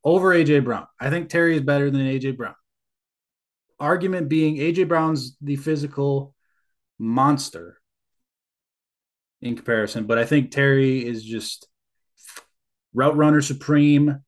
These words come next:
He is doing it in spite of the quarterback play his whole career there so far. Uh, I think he had a pretty good connection with Taylor Heinicke, though.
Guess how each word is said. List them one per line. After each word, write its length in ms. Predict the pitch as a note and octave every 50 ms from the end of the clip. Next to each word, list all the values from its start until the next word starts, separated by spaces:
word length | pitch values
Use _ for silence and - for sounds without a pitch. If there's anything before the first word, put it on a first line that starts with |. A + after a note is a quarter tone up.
| _ _
He 420 | _ - D3 C#3+ C#3+ C#3 C3+ C3+
is 360 | C3+ C3+ - C3 C3 B2 A#2 A#2
doing 380 | A2+ D3 E3 G3 A3 A3+ A3
it 120 | A3 G#3 E3
in 120 | F3+ D#3+
spite 600 | C#3 - - - - - D3 E3 E3 E3+ E3 - -
of 380 | C#3+ C#3+ D3 D3 D3 C3+ B2+ C3 - - -
the 80 | C3
quarterback 600 | C3 - D3 C#3+ C#3+ C#3 A#2 A#2 G2+ F#2+ - -
play 360 | - G2+ F#2 F2 F#2 F2 - _ _ _ _ _ _ _ _ _
his 160 | - B2+ A#2
whole 240 | - C#3+ C#3+ C3+ C3+
career 360 | - A#2+ A#2 B2+ B2+ A#2+ A2+
there 180 | G#2+ G2+ F#2+ E2+
so 220 | - - G#2 F#2+
far. 380 | F#2 - G2 F#2 F2+ F2+ F2 - _ _ _ _ _ _ _ _ _
Uh, 200 | - A2 A2+ A2+ G#2+
I 100 | B2 D3
think 240 | C#3 - C#4+ D4 -
he 140 | D#4 B3+ A3
had 160 | A3 B3+ B3
a 80 | -
pretty 340 | - - - G3 G#3 A#3+ A3+
good 300 | F3 D#3 F#3 G3 F#3 D3
connection 420 | - E3+ F3 F3 F3+ D3 - E3+ D3+
with 100 | C3+ C#3
Taylor 280 | D3+ D3+ D3+ D3 C3
Heinicke, 480 | B2 C#3 C#3+ C#3+ C3 - - - A2+ G2
though. 320 | G2 F#2+ F2+ F2+ F#2 -